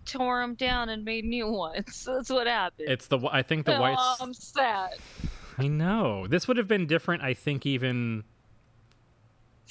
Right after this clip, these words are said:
Speaker 2: six years ago.
Speaker 1: Damn it, Wikipedia spreadsheet sorter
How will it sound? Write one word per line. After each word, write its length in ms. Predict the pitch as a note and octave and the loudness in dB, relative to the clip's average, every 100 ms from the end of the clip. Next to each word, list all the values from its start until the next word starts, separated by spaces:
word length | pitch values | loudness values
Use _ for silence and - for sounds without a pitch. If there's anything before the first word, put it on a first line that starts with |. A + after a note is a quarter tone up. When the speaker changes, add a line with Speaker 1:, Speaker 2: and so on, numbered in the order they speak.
| - | -16
Speaker 2:
six 360 | - - D3 - | -10 -2 -2 -2
years 260 | A2+ F#2+ F2 | -4 -4 -10
ago. 400 | - - F#2+ - _ _ _ - - A#3 - | -16 -18 -20 -20 _ _ _ -20 -20 -12 -2
Speaker 1:
Damn 240 | D#4+ F4+ | 0 2
it, 120 | G4+ D4+ | 0 0
Wikipedia 1120 | E4 - D#4+ - E4 D4 D4+ D4+ D4+ C#4 C4+ _ _ _ - _ _ - - | -6 -4 -6 -2 0 0 2 2 2 0 -2 _ _ _ -20 _ _ -20 -16
spreadsheet 920 | - - C#4 C#4 - - D4 C#4+ B3+ | -16 -2 0 0 -4 -2 2 0 -2
sorter 540 | - D4+ D4 C#4 C4+ | -2 0 2 0 -2